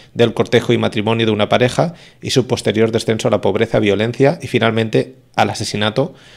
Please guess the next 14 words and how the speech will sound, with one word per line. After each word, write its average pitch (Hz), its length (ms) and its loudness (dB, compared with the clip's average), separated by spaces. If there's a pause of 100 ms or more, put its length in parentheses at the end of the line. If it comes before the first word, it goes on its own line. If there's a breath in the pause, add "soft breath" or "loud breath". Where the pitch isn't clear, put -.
(180 loud breath)
como 117 220 2
resultado 113 720 0 (500 soft breath)
de 113 480 2
los 110 240 2
celos 120 420 0
y 113 80 0
la 101 160 0
codicia. 98 600 -6 (760)
Eh, 95 880 2 (120)
Avaricia 107 440 2
va 143 100 6
de 110 80 4
lo 95 80 -2
mismo. 113 420 -4